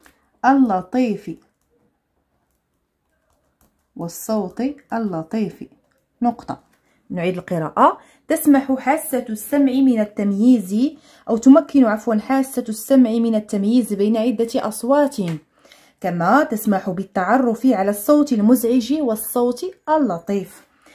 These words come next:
نمر الآن إلى الفقرة الأخيرة وتبت تعلمات انطلاقا من التمرين. نجيب عن التمرين.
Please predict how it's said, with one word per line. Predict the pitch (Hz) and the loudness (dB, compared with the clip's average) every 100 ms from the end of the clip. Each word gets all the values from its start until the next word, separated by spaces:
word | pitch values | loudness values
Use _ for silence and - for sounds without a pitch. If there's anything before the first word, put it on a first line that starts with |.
| _ - | _ -2
نمر | 330 381 | 0 2
الآن | 254 226 262 - | 0 2 2 0
إلى | 247 240 226 202 208 | -4 -2 0 0 -2
الفقرة | 208 269 262 247 | -4 -6 -2 -4
الأخيرة | 226 277 262 240 269 - | -2 -4 0 0 0 0
وتبت | 247 233 202 160 277 302 - - _ _ | -2 0 -2 0 0 0 -6 -14 _ _
تعلمات | 285 254 247 226 214 202 294 | 2 4 4 2 2 0 -2
انطلاقا | 302 240 202 - 277 | -4 -2 -6 0 2
من | 240 233 294 - _ _ - | 2 2 -4 -8 _ _ -4
التمرين. | 311 - 220 196 175 165 _ _ - | -4 0 2 2 0 -8 _ _ -8
نجيب | 185 226 320 269 | -2 2 2 2
عن | 302 | 2
التمرين. | 294 - 185 165 151 | 0 -2 -4 -4 -6